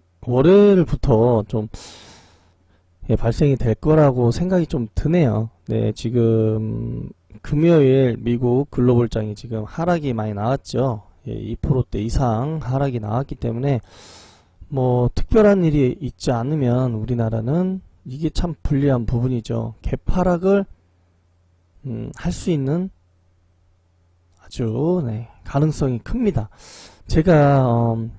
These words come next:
음, 이전에 시나리오가 있었는데 그때부터는 못 적어드렸고,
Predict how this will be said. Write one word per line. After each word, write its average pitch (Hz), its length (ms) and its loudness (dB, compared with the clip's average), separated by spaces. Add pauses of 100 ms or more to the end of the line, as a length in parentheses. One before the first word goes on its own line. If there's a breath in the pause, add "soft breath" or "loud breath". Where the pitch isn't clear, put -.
(240)
음, 131 440 -10 (260)
이전에 156 560 4
시나리오가 180 1120 6
있었는데 123 500 0
그때부터는 147 880 2
못 110 160 0
적어드렸고, 127 840 2